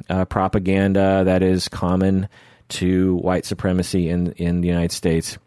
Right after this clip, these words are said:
And he just, you know, killed people in church. Just like, my God. And he, <clears throat> he has similar thoughts about psychotherapy that were,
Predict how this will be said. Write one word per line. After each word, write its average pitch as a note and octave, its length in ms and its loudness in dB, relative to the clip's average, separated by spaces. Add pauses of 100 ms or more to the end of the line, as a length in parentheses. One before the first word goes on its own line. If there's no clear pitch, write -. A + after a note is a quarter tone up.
(460)
And F2 200 -2
he F2+ 100 0
just, F2+ 380 -2 (180)
you F2+ 160 -6
know, D#2+ 140 -2
killed B2 340 0
people A2+ 320 2
in G2+ 80 2
church. - 540 -4
Just - 260 -8
like, E2 300 -4
my F2 260 -2
God. C2+ 420 -6 (800)
And C3 400 2
he, D#3+ 640 2 (380)
<clears throat> - 400 -2
he C3+ 180 0
has B2 200 2
similar A#2 380 2
thoughts G#2+ 340 0
about F2 200 0
psychotherapy F#2 800 0 (840)
that G2 320 0
were, F#2 400 2